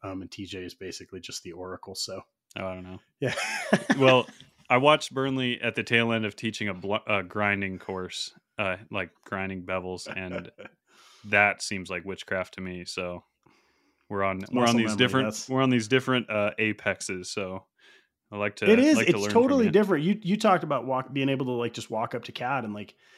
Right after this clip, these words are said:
Speaker 1: just instantly you're in the stream of it.
Speaker 2: Mm.
Speaker 1: That's how gr-, blade grinding is for me. Like,
Speaker 2: Mm-hmm.
Speaker 1: it used to be that blade grinding was, like, a stressful element of making a knife.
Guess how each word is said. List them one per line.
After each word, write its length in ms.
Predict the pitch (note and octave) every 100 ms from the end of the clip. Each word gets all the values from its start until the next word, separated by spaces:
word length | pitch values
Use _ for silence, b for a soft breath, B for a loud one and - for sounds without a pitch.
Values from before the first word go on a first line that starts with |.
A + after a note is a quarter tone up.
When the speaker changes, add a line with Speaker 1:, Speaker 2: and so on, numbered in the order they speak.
| b b _ -
Speaker 1:
just 280 | - - - _ -
instantly 520 | D3 C3+ - A#2 A2+
you're 180 | G#2+ G#2+
in 160 | A#2 G#2+
the 60 |
stream 500 | G#2+ - A2+ G#2+ A2+
of 140 | C#3 E3
it. 160 | G#3+ A3 b b b -
Speaker 2:
Mm. 280 | G#2 G2 G2 _
Speaker 1:
That's 460 | A2+ A#2 C3+ D3+ C3+
how 140 | E3+ C#3+
gr-, 180 | A2 A#2
blade 340 | A#2 B2 E3+ E3
grinding 360 | A#2 G2 G2
is 160 | F2 -
for 140 | G#2
me. 220 | F2+ F2 -
Like, 320 | C3 B2 - -
Speaker 2:
Mm-hmm. 240 | G2 F#2+ F#2+ -
Speaker 1:
it 100 | D3+
used 280 | D3+ F3+ -
to 80 | D3
be 160 | C3+
that 160 | B2 A#2
blade 280 | B2+ C#3 C3+
grinding 300 | C3+ B2 A#2
was, 140 | G#2+
like, 120 | A2
a 60 | G#2
stressful 640 | - - B2 B2 - A#2 -
element 320 | A2 A2 G#2
of 100 | F#2+
making 320 | G#2 G2 G2+ F#2+
a 40 |
knife. 420 | F2+ E2+ - _